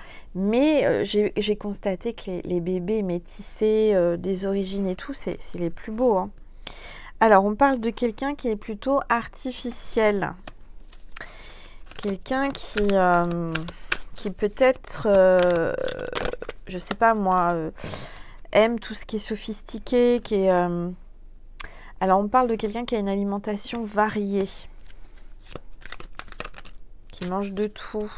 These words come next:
ou plein de choses. Allez, s'il vous plaît, tous les êtres de lumière. Alors, c'est quelqu'un qui a des fossettes.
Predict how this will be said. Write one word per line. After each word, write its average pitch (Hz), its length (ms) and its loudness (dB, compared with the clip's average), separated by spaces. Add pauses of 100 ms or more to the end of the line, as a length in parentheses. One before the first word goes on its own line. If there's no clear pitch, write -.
ou 208 40 -10
plein 202 240 -4
de 208 80 -4
choses. 196 460 -4 (1040)
Allez, 196 260 -4 (320)
s'il 190 180 -6
vous 185 180 -8 (160)
plaît, - 240 -6 (2500)
tous 196 240 -8 (320)
les 185 320 -4
êtres - 480 -10 (360)
de 190 280 -8 (420)
lumière. 190 680 -4 (1000)
Alors, 196 180 -2
c'est 202 140 -2
quelqu'un 220 280 -2
qui 269 80 2
a 226 60 6
des 180 120 -2
fossettes. - 720 -4